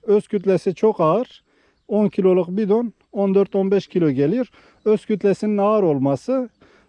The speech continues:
e, bidonun içinde kıymetli maddeler olduğu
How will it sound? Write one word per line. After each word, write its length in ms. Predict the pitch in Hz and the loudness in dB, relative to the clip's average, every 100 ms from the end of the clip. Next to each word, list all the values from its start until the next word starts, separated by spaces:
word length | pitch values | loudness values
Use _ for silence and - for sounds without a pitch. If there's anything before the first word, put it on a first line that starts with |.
| _ | _
e, 360 | 165 143 143 143 135 | -2 0 -2 -6 -8
bidonun 540 | 156 180 190 202 196 | -4 0 2 2 -2
içinde 600 | 196 - 170 165 240 220 - _ | -4 -4 -4 -2 -2 -4 -14 _
kıymetli 420 | 175 180 175 185 | -4 0 -2 0
maddeler 500 | 180 160 151 165 180 | 0 0 0 0 0
olduğu 580 | 165 156 143 185 220 240 | 0 -2 -2 -2 -2 -4